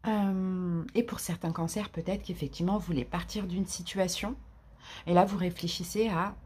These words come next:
bon, voilà, ce que ça va engendrer au niveau financier ou professionnel.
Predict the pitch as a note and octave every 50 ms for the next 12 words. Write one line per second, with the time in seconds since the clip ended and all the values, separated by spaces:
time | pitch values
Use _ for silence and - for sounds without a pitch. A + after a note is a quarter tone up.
0 | - - - - E3 E3 E3 D3 C3 - - - - G3 F#3+ - F#3+ F3+ F3+ F3+
1 | F3+ F3+ F3+ - F#3 F3 E3+ F3 G#3+ A3+ A#3+ A#3+ G3 F3+ F3 E3 F3 F3 E3+ -
2 | - F3+ F3 E3+ E3+ F3 - - A3+ G#3+ - - - - - - - F#3 E3+ -
3 | - F#3 F3 D#3 C3+ B2+ -